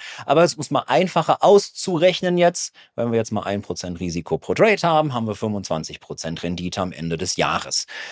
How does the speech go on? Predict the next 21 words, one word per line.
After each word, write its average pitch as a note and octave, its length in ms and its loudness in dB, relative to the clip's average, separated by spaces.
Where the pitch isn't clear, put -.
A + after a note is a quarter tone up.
Klingt G#3 260 6
schön, E4 400 6
aber C3 200 4
hier F#3+ 160 4
ist - 60 -2
natürlich F3 320 -2
die D#3+ 120 -6
Frage, E3 720 4
auf C3+ 140 -8
dem E3 220 -8
Weg G3 220 0
dorthin, E3 800 -2
was C3+ 240 -4
für - 220 -2
ein A2 260 -2
Drawdown G2+ 920 2
ist - 320 -6
denn F2+ 260 -4
zu - 280 -10
erwarten? E2+ 600 -10
Weil F3+ 400 4